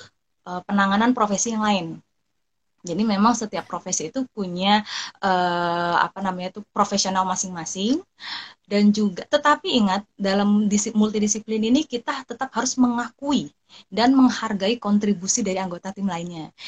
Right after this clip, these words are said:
Jadi walaupun kita bekerja sebagai profesional, misalnya kita profesional sebagai fisioterapi, kita tetap harus mengakui kontribusi dari tim yang lain. Misalnya dari dokter, misalnya dari okupasi terapi, misalnya dari terapi wicara, ataupun tim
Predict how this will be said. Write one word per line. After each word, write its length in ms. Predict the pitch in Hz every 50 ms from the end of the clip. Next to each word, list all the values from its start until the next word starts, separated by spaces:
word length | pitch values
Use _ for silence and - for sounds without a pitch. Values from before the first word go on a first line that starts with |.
| - - - _
Jadi 160 | - 190 185 233
walaupun 440 | 240 220 208 202 202 - 214 208 208
kita 240 | 208 196 - 202 190
bekerja 400 | 185 190 - - 185 175 185 185
sebagai 360 | - 190 180 185 180 185 185
profesional, 680 | - 190 190 - 196 190 - 180 175 185 190 190 175
misalnya 320 | 175 170 - - - 196 202
kita 240 | 202 - - 214 214
profesional 480 | - 196 - 196 190 - 180 185 196 208
sebagai 320 | - 185 185 180 175 190 202
fisioterapi, 640 | - 202 - 190 185 - 170 151 139 135 247 320 330 - - - - - -
kita 200 | 254 294 302 -
tetap 200 | 254 254 277 -
harus 240 | - 220 269 262 -
mengakui 600 | 254 240 226 220 220 208 _ - 262 262 226 208
kontribusi 600 | - 214 208 214 208 220 208 202 202 202 247 214
dari 160 | 214 208 220
tim 200 | 226 - 226 226
yang 160 | 220 220 214 220
lain. 260 | 233 247 233 220 214 208 208 _ - - - - - -
Misalnya 400 | 175 180 185 180 175 170 165 165
dari 120 | 165 165
dokter, 720 | 160 202 254 269 262 - - 220 202 196 196 190 190 190 190 185
misalnya 360 | 180 185 185 175 170 160 156
dari 80 | 143
okupasi 440 | 143 - - - - 156 - - 170
terapi, 680 | - - 180 196 226 226 220 214 - - 214 208 208 202
misalnya 320 | 202 - 185 190 180 170
dari 60 | 170 -
terapi 320 | - - 165 170 - 180
wicara, 560 | 180 180 185 185 - 220 226 233 220 202 -
ataupun 360 | 185 - 175 - _ - 220 214 - - - - - _ _ -
tim 120 | 208 202